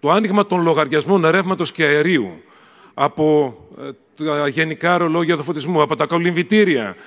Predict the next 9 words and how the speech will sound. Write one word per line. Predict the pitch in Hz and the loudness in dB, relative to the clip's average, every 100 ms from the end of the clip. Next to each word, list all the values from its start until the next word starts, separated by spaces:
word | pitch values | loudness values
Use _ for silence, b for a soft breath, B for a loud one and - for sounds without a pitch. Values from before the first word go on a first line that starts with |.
| B B B | B B B
από | 143 156 151 | -4 -4 -4
τα | 156 | -2
σχολεία, | - 185 180 214 160 110 - B B B - | 2 2 4 2 2 -4 -10 B B B -14
δημιουργούν | 123 151 151 151 190 190 | -8 -4 -2 0 0 0
πολλαπλά | 175 160 156 165 175 | 0 2 0 0 0
εγκεφαλικά | 175 147 165 160 143 147 170 170 151 B B | 0 0 0 0 -4 -2 -2 -2 -6 B B
σε | - 156 | -4 0
όλους | 165 160 135 | 0 0 -2
εμάς. | 147 139 117 - - - | -2 -4 -6 -8 -14 -18